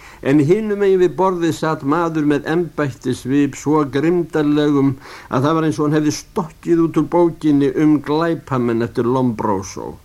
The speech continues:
Hann horfði blóðþyrstum augum á Sveik og sagði: „Engin fíflalæti hér.“ „Ég get ekki að því gert,“ svaraði Sveik alvarlegur. „Ég var rekinn úr herþjónustunni sakir heimsku samkvæmt dómi þar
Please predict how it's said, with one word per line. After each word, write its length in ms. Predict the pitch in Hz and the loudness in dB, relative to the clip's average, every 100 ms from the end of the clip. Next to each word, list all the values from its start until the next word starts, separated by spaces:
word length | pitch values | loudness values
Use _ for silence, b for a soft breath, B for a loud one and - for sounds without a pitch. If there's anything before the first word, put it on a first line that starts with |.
| - - - B B B B | -20 -20 -20 B B B B
Hann 180 | 123 143 | -2 0
horfði 360 | 151 190 190 175 | 2 0 0 -2
blóðþyrstum 800 | 143 180 220 214 185 165 - 175 165 | 2 2 2 0 -6 -6 -4 -2 2
augum 420 | 196 190 180 165 | 2 4 2 2
á 40 | 147 | -2
Sveik 460 | - 175 175 - | -2 -2 -2 -2
og 100 | 165 | -4
sagði: 280 | 156 147 151 | -2 -2 0
„Engin 480 | 170 175 - 147 131 | 2 2 0 -2 -2
fíflalæti 880 | - 170 165 - 143 135 131 - 117 | -2 -4 -4 -2 0 0 -2 -6 -2
hér.“ 260 | 139 131 101 - _ - - b b b - | 0 0 -4 -20 _ -20 -20 b b b -10
„Ég 260 | 127 147 143 | -2 0 0
get 280 | 175 160 160 | -2 -2 -4
ekki 200 | 151 165 | -6 -4
að 140 | 165 | -2
því 100 | 156 143 | -2 -2
gert,“ 360 | 165 156 - - | -4 -4 -6 -20
svaraði 460 | - 113 113 107 107 | -8 -4 -2 -4 -6
Sveik 440 | - 117 110 107 - | -2 -2 -2 -4 -6
alvarlegur. 680 | 117 107 104 95 95 92 95 B B B | -4 -4 -4 -4 -4 -6 -10 B B B
„Ég 220 | 123 143 | -2 0
var 120 | 143 135 | 0 -2
rekinn 520 | 160 196 196 175 165 | 0 0 0 0 0
úr 120 | 135 | 0
herþjónustunni 840 | 139 180 - 175 165 160 - 160 160 | -2 -4 -2 0 0 -2 -4 -2 -2
sakir 480 | - 165 160 151 131 | -4 -6 -4 -4 -2
heimsku 560 | 160 180 - - 202 190 B B B | 0 0 -2 -6 -4 -4 B B B
samkvæmt 580 | 143 147 156 143 135 | -4 -4 -2 -4 -2
dómi 440 | 165 190 185 180 165 | 0 2 2 2 0
þar 280 | 170 180 | -2 -6